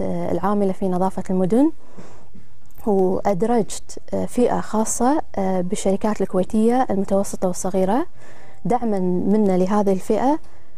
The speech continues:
ورغبة منا، آه، باكتسابهم الخبرة العملية في هالملف. آه، أيضًا، آه، بدراسة، آه، النموذج الحالي ل-، لملف النظافة، آه، وجدنا بعض القصور اللي يحتاج تطوير، فكان أمامي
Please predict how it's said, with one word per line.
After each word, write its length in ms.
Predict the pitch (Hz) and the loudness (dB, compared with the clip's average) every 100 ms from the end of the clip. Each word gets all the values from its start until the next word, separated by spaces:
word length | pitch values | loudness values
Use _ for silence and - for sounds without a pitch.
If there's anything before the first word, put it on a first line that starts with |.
| - | -2
ورغبة 540 | 202 247 247 220 220 | 0 2 0 -2 0
منا، 600 | 208 202 233 254 262 294 285 - - | 2 4 4 4 4 2 0 -4 -2
آه، 260 | 196 190 | 0 2
باكتسابهم 760 | 180 220 - 208 233 226 208 208 | 0 -2 -2 0 2 2 2 -2
الخبرة 360 | 196 214 208 | 0 0 2
العملية 420 | 196 185 185 196 | 2 2 4 4
في 140 | 190 185 | 2 0
هالملف. 420 | 175 165 160 160 - - - - - - - - | -2 -2 -2 -4 -6 -6 -6 -6 -6 -6 -6 -4
آه، 380 | 190 180 - - | -2 0 0 2
أيضًا، 480 | 262 226 220 262 269 - - | 2 2 2 2 0 -2 -2
آه، 840 | 185 185 180 180 185 - - - | 0 0 0 0 -2 -2 -4 -4
بدراسة، 640 | 190 196 202 220 226 202 - - | -2 2 2 2 2 -2 -2 -4
آه، 840 | 175 175 170 170 170 180 - 180 180 | -2 -2 -2 -4 -4 -4 -2 -2 0
النموذج 600 | 202 196 208 233 196 170 | 0 2 4 4 2 2
الحالي 520 | 175 - 202 196 165 | -2 0 2 2 2
ل-، 460 | 165 170 165 165 - | 2 0 0 0 -2
لملف 460 | 175 180 180 202 196 | 0 0 0 0 -2
النظافة، 640 | 180 180 196 185 196 254 - - - - - - | -2 0 -2 -2 -2 -2 -2 -6 -6 -6 -6 -4
آه، 300 | - 185 185 | -4 -2 0
وجدنا 460 | 185 190 226 226 226 | 2 2 2 2 2
بعض 260 | 190 202 202 | 2 0 -2
القصور 420 | 180 190 220 214 | -2 0 0 4
اللي 140 | 185 | 2
يحتاج 260 | 190 - 196 | 2 0 -2
تطوير، 560 | - 196 190 165 156 - | -2 0 0 0 -2 -4
فكان 340 | 196 - 226 | -2 0 0
أمامي 540 | 220 214 220 214 254 | 2 2 2 2 2